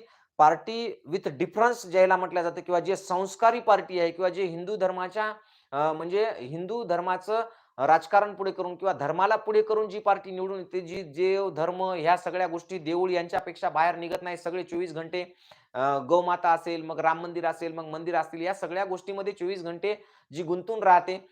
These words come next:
आणि वारंवार स्वतःला, अ, म्हणजे ईश्वराचा अंश समजणारे पंतप्रधान सुद्धा असे म्हणले की, "मी बायोलॉजिकल नाही, म्हणजे मी,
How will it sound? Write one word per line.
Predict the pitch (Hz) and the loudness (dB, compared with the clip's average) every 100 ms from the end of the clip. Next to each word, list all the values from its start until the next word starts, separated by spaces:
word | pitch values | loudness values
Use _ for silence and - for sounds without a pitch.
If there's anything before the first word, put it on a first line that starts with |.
| _ | _
आणि | - 170 | 2 2
वारंवार | 156 139 147 196 220 226 233 | 4 8 8 6 4 4 4
स्वतःला, | 226 190 190 190 196 202 220 240 - _ _ | 2 -6 0 4 4 8 6 6 -2 _ _
अ, | 131 | -8
म्हणजे | 156 196 | -4 -2
ईश्वराचा | 185 - 202 202 202 214 | -2 0 4 4 4 2
अंश | 202 190 220 202 | 2 0 -2 -6
समजणारे | 196 190 180 190 190 | -6 -4 -2 -4 -4
पंतप्रधान | 196 190 208 202 208 | -6 -6 -6 -2 -2
सुद्धा | 202 190 196 | -2 2 2
असे | 196 | 2
म्हणले | 190 185 185 | -6 -6 -6
की, | 190 | -6
"मी | |
बायोलॉजिकल | 180 170 180 175 175 175 | 0 2 2 -2 -4 -4
नाही, | 170 170 | -4 -6
म्हणजे | 170 165 | -6 -6
मी, | 175 | -6